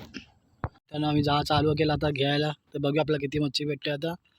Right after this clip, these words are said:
तर बघू शकता, जाळ आता घेतलाय, पाणी आलंय, अजून जास्त जोरात भरत नाही, आस्ते आस्ते भरतो. पण आम्ही जाळ काढायला टाइम होईल म्हणून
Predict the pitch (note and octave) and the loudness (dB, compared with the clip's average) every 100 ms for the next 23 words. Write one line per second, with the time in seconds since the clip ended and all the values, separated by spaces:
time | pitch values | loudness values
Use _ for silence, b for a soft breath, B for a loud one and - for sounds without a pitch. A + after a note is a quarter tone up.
0 | B B B B B B _ C3 C#3 D3 | B B B B B B _ -4 2 2
1 | D#3+ D#3+ D3+ D3 D3 D3 C#3 D#3 D#3 D3+ | 4 2 2 2 2 2 2 2 2 4
2 | D#3 D#3 D3+ E3 G3+ _ _ _ _ - | 4 4 4 2 2 _ _ _ _ -20
3 | _ - D3 D3+ - D#3+ E3 D3 D#3+ E3 | _ -2 2 2 4 4 6 4 2 2
4 | E3 E3 D3 - D#3 - D3+ D3 D3+ D3+ | 4 4 2 0 0 2 0 2 0 0
5 | D3+ D#3 D#3 D#3 D#3 D3+ D#3 D#3+ D#3+ D#3+ | 2 2 2 2 2 2 0 0 0 -2
6 | E3 | -2